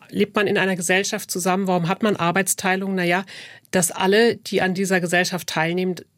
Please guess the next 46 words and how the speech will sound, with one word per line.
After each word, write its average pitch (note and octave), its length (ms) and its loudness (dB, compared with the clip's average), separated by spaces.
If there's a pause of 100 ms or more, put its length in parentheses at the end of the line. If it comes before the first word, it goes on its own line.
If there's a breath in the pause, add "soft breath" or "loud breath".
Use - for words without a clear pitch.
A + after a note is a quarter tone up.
irgendwie G3 340 2
mit F#3+ 120 6
dem F3+ 40 4
Leben F3+ 240 4
zurechtkommen. E3 720 -4 (560 loud breath)
Und F3 400 2 (160)
wenn F#3+ 220 2
jetzt F#3 160 2
gerade F#3+ 320 -2
die A3 240 -6
Güter, G#3+ 320 2
die D#3+ 160 -4
Basics F#3 760 -2
sind, D3 280 2
und D#3 160 -2
das - 320 2 (120)
ist B3+ 280 2
Energie, G#3 580 2
äh, F3+ 360 -2 (220)
genau D#3+ 280 0
wie E3 100 2
Wohnen, F#3 300 2
und F3+ 160 2
das D#3+ 100 4
sind A#3+ 320 2
die F3+ 80 -2
Nahrungsmittel, F3+ 800 2 (480 loud breath)
äh, F#3+ 180 2
wenn F#3 220 0 (120)
ei-, F#3 160 0 (300)
hauptsächlich A3 640 0
die B3 200 2
teurer F#3 400 2
werden, G#3 480 -2 (340 loud breath)
äh, F#3+ 320 2
und G3 200 0
die F#3 60 2
Gesellschaft F3+ 540 0
zusammenhalten F3 720 0
soll, E3 380 0
dann F3+ 160 2
muss F3+ 160 0
man F3 120 2
genau D#3 280 2
das E3+ 260 -2
abfedern. D#3+ 680 -6